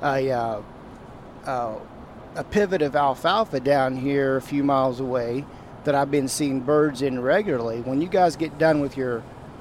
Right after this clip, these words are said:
little prairie walk," he said, "come down, meet me at my, at my headquarters, and I'll run you up there to this pivot, and you can, you can hunt the pivot."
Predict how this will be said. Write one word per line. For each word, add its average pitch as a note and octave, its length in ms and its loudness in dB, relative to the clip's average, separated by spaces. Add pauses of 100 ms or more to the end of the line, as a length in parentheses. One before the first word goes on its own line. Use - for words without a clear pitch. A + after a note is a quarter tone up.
(120)
little C#3 160 2
prairie F#3+ 380 0
walk," A#2+ 360 2 (260)
he C3+ 60 -8
said, C3 300 -2
"come D3+ 220 2
down, C#3+ 540 2 (520)
meet D#3+ 240 4
me D3+ 200 2
at D3 80 0
my, B2 400 -2 (220)
at - 100 -10
my A#2+ 120 -10
headquarters, C#3+ 680 2
and B2+ 120 -2
I'll C3 260 4
run D3 320 2
you C#3+ 100 6
up C3 120 0
there C3+ 160 2
to B2 80 -4
this A#2 180 -4
pivot, - 400 0 (600)
and D3 260 4
you D3 140 4
can, B2+ 320 -2 (100)
you C#3+ 100 -6
can C3+ 140 -4
hunt B2+ 200 -8
the A#2+ 80 -6
pivot." A3+ 380 -2